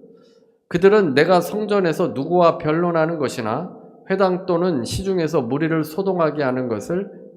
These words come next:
보지 못하였으니." 바울을 고소하는 사람들은 바울이 성전에서 누구와 말로 싸우거나 무리를 선동하는 것을 보지 못했다는 것입니다. 바울로 인해서 소동이 있었지만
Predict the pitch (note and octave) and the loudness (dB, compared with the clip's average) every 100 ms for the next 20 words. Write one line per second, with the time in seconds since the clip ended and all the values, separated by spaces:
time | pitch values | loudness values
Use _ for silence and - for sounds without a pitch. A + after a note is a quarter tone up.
0 | - C#3 C3+ D#3+ A2+ A2+ C#3+ C3 - A2 | -8 -6 -4 -2 -4 -4 -8 -8 -8 -10
1 | G2 G2 G2 - - _ _ _ _ - | -8 -10 -12 -18 -20 _ _ _ _ -8
2 | D3 F3 G3 G3 F#3+ F3 F3+ G3+ F#3+ G3 | 0 2 4 2 2 -2 2 4 4 2
3 | F#3 F3 F3 E3+ D#3 E3 F#3 G#2+ F#2+ - | 0 0 0 0 0 0 0 -2 -6 0
4 | C#3 F3 F3 E3 G#3+ G#3 G3+ C#3+ - D3+ | 2 4 2 -2 -4 0 0 0 0 -2
5 | A#2+ A2 - - - C#3 F#3 G3+ F#3+ D#3 | -2 -8 -16 -20 -16 -10 0 4 4 4
6 | B2+ B2+ C#3+ F3 F#3+ F3 G3 F#3+ F3 C3 | -2 -2 0 2 2 2 2 2 2 0
7 | G#2 F2+ - - _ _ - D#3 G3 G3 | -2 -6 -12 -20 _ _ -2 6 6 6
8 | F#3 G#3 G#3 G3 F3 D#3+ C3+ A2+ E3+ F#3 | 2 -2 -2 0 0 0 -2 -2 -4 -4
9 | G3 - - - F#3+ G3 D3+ C#3+ C#3+ B2 | -6 -16 -16 -4 -2 0 -2 -4 -6 -6
10 | C#3 C3 - A2+ - _ _ _ _ _ | -6 -8 -12 -18 -20 _ _ _ _ _
11 | _ C#3+ E3 G3+ G3+ E3 D#3 C#3+ F3+ E3 | _ 0 4 4 4 2 2 0 0 -2
12 | A2+ - G#3 G3+ F#3+ D3+ B2+ D3 - B2+ | -2 -4 -2 0 2 0 0 -4 -4 -4
13 | B2 A2+ F#2+ | -2 -2 -6